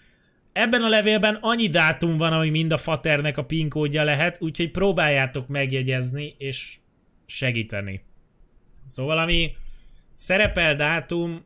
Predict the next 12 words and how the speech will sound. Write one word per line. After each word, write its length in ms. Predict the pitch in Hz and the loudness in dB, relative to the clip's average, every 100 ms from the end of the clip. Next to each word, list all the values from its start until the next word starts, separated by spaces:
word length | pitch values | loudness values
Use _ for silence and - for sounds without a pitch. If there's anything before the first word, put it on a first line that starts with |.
| - | -12
az 220 | 135 131 | -6 -4
ugye 240 | 135 135 | -2 -2
a, 220 | 131 123 127 | 0 -2 -2
az 160 | 127 | -2
egyik 260 | 156 151 131 | 0 0 0
dátum 380 | 131 135 135 127 | 0 0 0 -2
a 60 | |
halála, 720 | 113 104 104 104 127 190 - - - _ | -2 -2 0 0 0 -2 -6 -16 -20 _
az 200 | 120 120 | -8 -4
december 560 | 160 175 147 131 123 120 | -2 0 0 0 0 -2
tizenhat, 520 | 139 127 113 127 123 | -4 -2 -2 -2 -2
kétezer-tizennégy. 1200 | 127 123 110 107 101 113 104 98 98 98 92 | -4 -2 -4 -6 -6 -8 -8 -8 -8 -10 -10